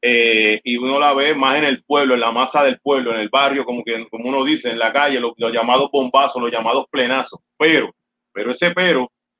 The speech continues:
es bien importante resaltar también de que ese, nuestra música es mucho más que eso, ¿ves? Porque que yo la pueda hacer en un plenazo en la esquina, o allí en la esquina de la cuarta, me voy allí al negocio con los muchachos,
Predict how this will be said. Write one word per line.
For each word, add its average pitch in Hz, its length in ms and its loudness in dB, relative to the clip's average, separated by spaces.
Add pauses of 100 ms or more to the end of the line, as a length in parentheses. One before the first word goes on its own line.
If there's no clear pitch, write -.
(180)
es 127 140 -6
bien 170 160 0
importante 160 560 -2
resaltar 156 500 -2
también 156 440 -4 (360)
de 123 160 -2
que 127 540 0
ese, 165 580 0
nuestra 131 400 0
música 151 640 0
es 151 160 -2
mucho 151 380 -2
más 139 240 -2
que 113 200 -2
eso, - 200 -12 (260)
¿ves? 196 240 -2 (340)
Porque 123 540 -2
que 127 140 -2
yo 135 100 0
la 156 120 2
pueda 170 200 4
hacer 170 400 2 (220)
en 135 100 0
un 156 140 -4
plenazo 165 420 2
en 160 100 4
la 160 60 2
esquina, 156 480 -2 (220)
o 123 100 0
allí 131 160 0
en 151 80 -2
la 160 60 2
esquina 165 240 -2
de 156 60 2
la 151 120 0
cuarta, 160 340 0
me 131 120 -4
voy 131 160 -2
allí 151 160 0
al 156 100 -4
negocio 160 460 -2
con 135 100 -4
los 135 100 -2
muchachos, 135 540 -6